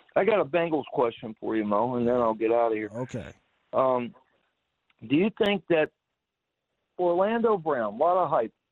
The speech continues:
Speaker 1: I'm sure he's a fine left tackle, but he's coming from the Kansas City organization with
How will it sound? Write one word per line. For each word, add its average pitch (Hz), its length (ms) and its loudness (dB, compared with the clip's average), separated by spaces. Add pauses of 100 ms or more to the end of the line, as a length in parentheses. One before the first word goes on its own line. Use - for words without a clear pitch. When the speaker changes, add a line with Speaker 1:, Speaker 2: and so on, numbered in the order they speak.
(340)
Speaker 1:
I'm 123 240 -10
sure 170 180 2
he's 135 140 -2
a 110 180 0 (140)
fine 156 480 0
left 135 340 0
tackle, 127 400 -2 (640)
but 143 140 2
he's 143 120 2 (100)
coming 214 300 2
from 175 300 -2 (460)
the 160 120 -2
Kansas 175 460 0
City 190 160 2
organization 160 840 0
with 139 180 0